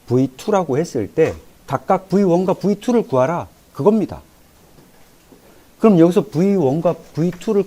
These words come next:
구하라, 사실 구하라가 아니라 이건 측정해라죠. 측정해라. 그죠? 그래서 측정하는 거는 우리가 지난 시간에 이용했던 디지털 멀티미터,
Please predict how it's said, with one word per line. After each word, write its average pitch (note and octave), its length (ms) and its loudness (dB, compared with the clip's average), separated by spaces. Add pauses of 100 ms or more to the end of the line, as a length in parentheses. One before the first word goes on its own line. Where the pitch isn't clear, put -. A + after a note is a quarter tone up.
(140)
구하라, C#3+ 580 0
사실 - 380 -6
구하라가 F3+ 400 0
아니라 B2+ 260 -2
이건 C#3+ 200 -6
측정해라죠. A#3+ 720 -2
측정해라. A#2+ 500 -6
그죠? F2 320 -12 (680)
그래서 B2+ 520 2 (1500)
측정하는 C#3+ 460 -2
거는 E3 380 -2 (560)
우리가 C3 220 0
지난 C3 240 -4
시간에 C3 260 -4
이용했던 A#2 680 -2
디지털 C3 360 -4
멀티미터, A#2 680 -4